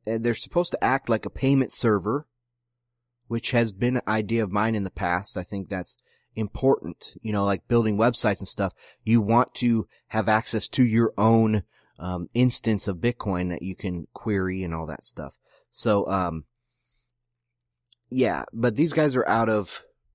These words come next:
Texas. They're the open transactions folks, and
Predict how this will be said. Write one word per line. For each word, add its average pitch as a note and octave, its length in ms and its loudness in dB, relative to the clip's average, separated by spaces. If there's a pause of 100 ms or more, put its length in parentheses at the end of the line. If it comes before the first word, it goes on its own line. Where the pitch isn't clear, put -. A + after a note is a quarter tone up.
(220)
Texas. - 680 -2 (1400)
They're G2+ 240 -4
the F2+ 80 -2
open G#2 320 -2
transactions F2+ 800 -4
folks, - 320 -10
and E2+ 180 -10